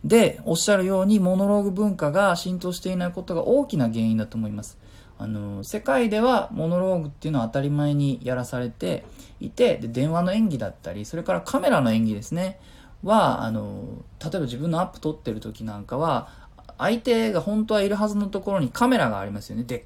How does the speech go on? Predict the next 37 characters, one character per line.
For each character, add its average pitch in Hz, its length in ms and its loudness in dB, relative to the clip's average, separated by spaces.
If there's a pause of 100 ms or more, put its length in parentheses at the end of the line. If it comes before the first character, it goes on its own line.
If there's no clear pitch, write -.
か - 160 -4
い。 - 80 -10 (1200)
そ - 100 -6
う 240 40 -4
す 302 140 0
る 277 100 0
と、 226 400 6 (300)
え - 120 -4
っ - 60 -10
と、 98 380 -4
そ 117 280 0
の 233 280 4 (340)
カ 311 180 2
メ 320 100 8
ラ 220 140 8
は 202 460 2 (280)
人 240 320 2
物 170 200 -2
で 139 100 2
は 123 120 2
な 131 140 4
い 127 60 2
の 110 120 -2
で、 104 320 -6 (180)
だ 233 100 0
け 247 100 6
ど 220 80 2
も 175 120 0
人 247 240 2
物 226 200 -2
か - 180 0
の 233 80 4
よ 226 160 4
う 220 60 2
に 190 60 0
話 165 360 -2
す、 170 240 -6